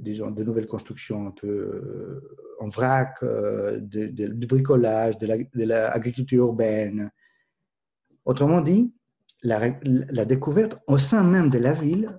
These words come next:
des micro-espaces, c'est presque des liens avec l'histoire des plis, des plis dans lesquels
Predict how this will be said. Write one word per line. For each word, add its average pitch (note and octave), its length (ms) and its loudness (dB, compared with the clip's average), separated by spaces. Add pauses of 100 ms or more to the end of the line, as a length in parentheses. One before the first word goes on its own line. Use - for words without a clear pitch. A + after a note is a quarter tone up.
(120)
des B2+ 180 2
micro-espaces, D#3 1120 0 (180)
c'est - 160 -10
presque D#3+ 280 0
des C#3 160 6
liens B2+ 540 4
avec A#2+ 260 -4
l'histoire A#2 340 -2
des G#2+ 100 0
plis, A#2+ 380 -4
des C3 200 2
plis F#3+ 500 2
dans B2 180 4
lesquels C#3 500 2